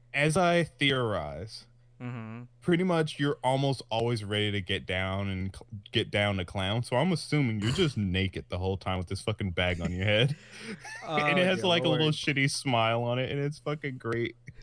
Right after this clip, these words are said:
Speaker 1: <laughs> You're just a nude motherfucker with a bag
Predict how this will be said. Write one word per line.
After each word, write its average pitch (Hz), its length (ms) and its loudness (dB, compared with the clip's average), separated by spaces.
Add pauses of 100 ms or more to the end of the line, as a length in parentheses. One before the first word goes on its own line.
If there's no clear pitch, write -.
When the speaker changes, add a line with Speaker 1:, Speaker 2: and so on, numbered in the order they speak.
Speaker 1:
<laughs> - 1300 -6
You're 156 100 6
just 165 220 4
a 160 80 4
nude 127 400 4
motherfucker 135 600 -2
with 147 140 0
a 147 80 4
bag 165 220 0